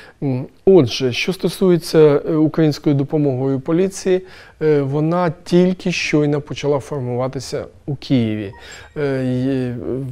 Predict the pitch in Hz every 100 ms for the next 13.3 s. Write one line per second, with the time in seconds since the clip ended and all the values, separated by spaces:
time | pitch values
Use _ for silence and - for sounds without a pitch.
0 | - - 165 - 214 196 - 170 156 156
1 | 135 135 120 - 185 123 98 69 - 131
2 | 127 113 110 135 143 113 101 95 95 -
3 | - - - 135 117 135 135 131 - 135
4 | 120 127 143 - 156 139 135 143 143 151
5 | 175 185 190 175 160 165 151 - 147 -
6 | - - _ 151 135 127 123 131 - 135
7 | 127 123 120 117 147 143 - 123 110 -
8 | - 110 107 - - _ 131 127 123 123
9 | - 135 139 127 143 117 110 - 123 117
10 | 104 107 107 117 123 110 131 175 185 160
11 | - 113 110 143 180 - 165 151 151 -
12 | - - 151 131 123 - 131 131 139 156
13 | 151 - 135